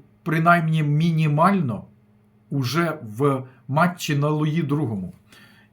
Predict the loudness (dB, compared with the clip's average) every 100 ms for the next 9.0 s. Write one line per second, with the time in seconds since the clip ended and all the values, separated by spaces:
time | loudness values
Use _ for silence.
0 | 0 2 2 2 2 6 4 4 4 4
1 | 4 -4 -18 -20 -20 _ -6 -4 -4 -4
2 | 0 4 4 4 2 -6 _ _ _ -2
3 | 2 2 0 -6 _ -2 0 2 2 0
4 | -4 -2 -2 0 0 0 -2 0 2 0
5 | 0 -2 -2 -2 -4 -2 -4 -6 -14 -20
6 | _ _ _ _ _ _ _ _ _ _
7 | _ _ _ -20 _ -4 0 2 0 -4
8 | 0 4 4 4 2 2 0 -10 -12